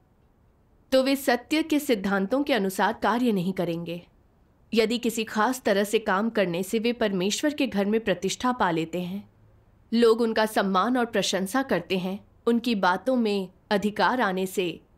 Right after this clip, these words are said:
लोग उनके आगे झुक जाते हैं, तो फिर वे काम को उस प्रकार करना चाहेंगे।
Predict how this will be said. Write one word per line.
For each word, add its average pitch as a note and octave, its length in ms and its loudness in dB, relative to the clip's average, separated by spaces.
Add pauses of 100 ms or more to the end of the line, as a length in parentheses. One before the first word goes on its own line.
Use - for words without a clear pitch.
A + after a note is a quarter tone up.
(1000)
लोग A#3+ 300 4
उनके B3+ 280 2
आगे G#3 300 2
झुक A#3 320 -2
जाते F#3+ 360 0
हैं, F#3 300 -6 (720)
तो D#4 120 2
फिर D4+ 300 0
वे C#4 140 0
काम C4 440 2
को G#3 460 0 (1300)
उस D4+ 160 0
प्रकार G#3 640 0 (180)
करना A#3+ 300 2
चाहेंगे। E3+ 600 -4